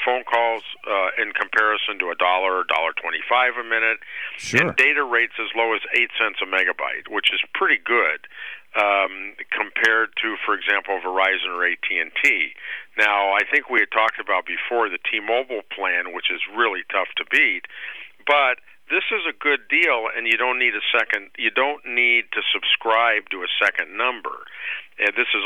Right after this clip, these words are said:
Speaker 1: all prepaid. Put it on your credit card. It never expires, and it gives you instant call accounting. But the coolest deal, let's say you're gonna be in Italy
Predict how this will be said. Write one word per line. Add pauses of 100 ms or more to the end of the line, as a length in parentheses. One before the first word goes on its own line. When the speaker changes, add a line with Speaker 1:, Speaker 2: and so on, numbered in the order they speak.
Speaker 1:
all
prepaid. (400)
Put
it
on
your
credit
card.
It
never
expires, (400)
and
it
gives
you
instant
call
accounting.
But
the (220)
coolest
deal, (560)
let's
say
you're
gonna
be
in
Italy